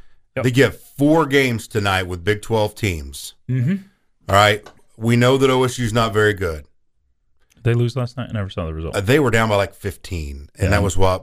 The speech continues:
Speaker 2: right before I took off.
Speaker 1: I never saw the finish.
Speaker 2: I don't, I don't
Speaker 1: Just
Speaker 2: think they
Speaker 1: watching the
Speaker 2: got
Speaker 1: Cowboys.
Speaker 2: close. Um,
Speaker 1: I'll find it.
Speaker 2: but let's, let's now, let's watch West Virginia.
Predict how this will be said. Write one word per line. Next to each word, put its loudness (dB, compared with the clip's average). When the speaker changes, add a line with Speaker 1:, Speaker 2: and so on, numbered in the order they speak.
Speaker 2:
right 2
before -4
I -2
took -10
off. -8
Speaker 1:
I 4
never 2
saw -2
the -6
finish. -16
Speaker 2:
I -2
don't, 0
I -4
don't -2
Speaker 1:
Just -
Speaker 2:
think -6
they 2
Speaker 1:
watching -2
the -6
Speaker 2:
got -6
Speaker 1:
Cowboys. -10
Speaker 2:
close. 0
Um, -4
Speaker 1:
I'll -6
find -8
it. -16
Speaker 2:
but 4
let's, 2
let's 2
now, 0
let's -4
watch -4
West 0
Virginia. -4